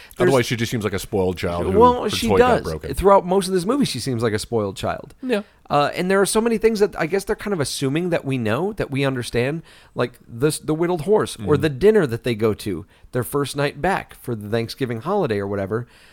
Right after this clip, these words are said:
Speaker 1: Like, they go to a dinner. I think they're in a restaurant, but then, like, fucking Travis gets up and he's like, "I wanna thank you all for coming out," and da, da, da. And then he, like, proposes to her. He's sitting at, like, a way other table, but he's like,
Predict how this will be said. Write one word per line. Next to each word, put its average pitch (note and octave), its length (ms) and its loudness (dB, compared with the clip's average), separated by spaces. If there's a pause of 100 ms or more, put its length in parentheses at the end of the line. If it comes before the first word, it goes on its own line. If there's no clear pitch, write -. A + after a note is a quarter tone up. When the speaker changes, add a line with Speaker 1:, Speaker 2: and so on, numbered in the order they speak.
(140)
Speaker 1:
Like, D3 200 -4
they F3 100 0
go D#3+ 240 2
to F3+ 140 2
a F3 40 2
dinner. G3+ 320 2
I F#3 100 2
think G#3 220 -4
they're F3 140 2
in B2+ 80 0
a A2+ 40 0
restaurant, A2+ 600 -2 (500)
but C#3 200 -2
then, G3+ 200 0
like, F#3 220 -2
fucking E3+ 320 -2
Travis G3 400 2
gets - 220 -2
up C#3+ 160 0
and D#3 60 -2
he's B2+ 100 -2
like, B2 180 -2 (240)
"I C3 60 -8
wanna D3+ 160 2
thank B2+ 280 2
you C3 140 4
all B2 140 6
for - 120 -6
coming A2 340 -2
out," B2 340 4
and F#2 160 -6
da, A#2+ 100 -2
da, B2 160 -6
da. - 20 -12 (300)
And D#3 140 0
then G3 80 4
he, G#3+ 80 4
like, G3+ 160 2
proposes A#3+ 340 2
to G3 80 4
her. - 60 -8 (180)
He's C#4 240 4
sitting D#4+ 300 4
at, A#3 80 2
like, A3+ 160 4
a F#3+ 60 6
way B3+ 600 4
other A3+ 260 8
table, E3 680 -2 (540)
but G#3 220 10
he's G#3 280 0
like, A3 240 4